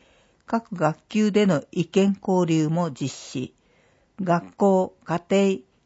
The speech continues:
地域が一体となり、児童の言動を見守り、つながる力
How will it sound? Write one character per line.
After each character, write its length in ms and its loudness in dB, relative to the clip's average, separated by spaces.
地 180 4
域 240 -8
が 140 2
一 160 -4
体 220 4
と 160 0
な 140 2
り、 200 -6
児 180 2
童 220 6
の 140 0
言 320 4
動 380 2
を 120 -2
見 160 -2
守 460 0
り、 80 -18
つ 160 -2
な 160 6
が 140 4
る 120 0
力 520 -4